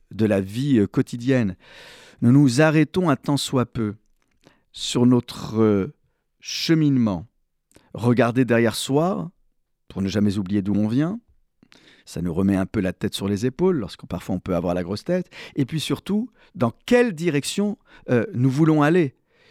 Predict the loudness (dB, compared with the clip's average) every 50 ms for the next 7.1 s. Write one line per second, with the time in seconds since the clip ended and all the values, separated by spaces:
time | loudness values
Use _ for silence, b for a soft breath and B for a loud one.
0 | b b b 0 4 4 4 4 4 2 0 0 2 0 0 0 0 -2 -2 0
1 | 0 -2 0 2 2 2 2 0 0 2 2 2 2 0 0 0 -4 -4 -4 -4
2 | -4 -2 -2 -2 -2 -2 -2 0 0 0 -2 -2 -4 -4 -2 0 2 2 2 2
3 | 0 -2 _ _ _ _ _ _ _ 0 2 2 2 2 2 2 2 2 0 2
4 | 2 2 2 2 2 0 0 -2 -6 -4 -2 -2 -2 -2 -2 -2 -2 -4 -4 -2
5 | -2 0 0 0 0 -2 -4 B B B B B B B -4 -2 0 0 0 2
6 | 2 2 2 2 0 -2 0 2 0 0 0 2 2 2 2 2 2 4 4 4
7 | 4 2